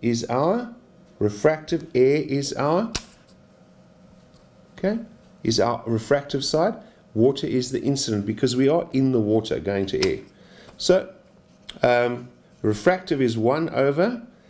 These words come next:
and what is the incident is water, we said, one point three three. It's one point three three. Let's have a look at this.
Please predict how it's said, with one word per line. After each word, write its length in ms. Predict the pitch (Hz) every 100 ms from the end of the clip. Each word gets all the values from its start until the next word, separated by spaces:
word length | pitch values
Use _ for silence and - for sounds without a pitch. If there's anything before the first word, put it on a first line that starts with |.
| - -
and 260 | 143 147 143 131
what 280 | 147 156
is 340 | 160 170 160 151
the 160 | 147
incident 400 | 170 - 175 180
is 140 | 151 131
water, 340 | 127 151 175
we 100 | 165
said, 280 | 165 220 220
one 300 | 196 117 127
point 300 | 127 131 120
three 240 | 117 120 113
three. 340 | - 90 - - - - - - - - - - - - - - - - - - -
It's 100 | -
one 200 | 123 117
point 280 | 117 98 92
three 220 | 113 104
three. 220 | 127 147
Let's 180 | 117 117
have 140 | 117
a 20 | 113
look 160 | 104
at 100 | 107
this. 300 | 165 180 -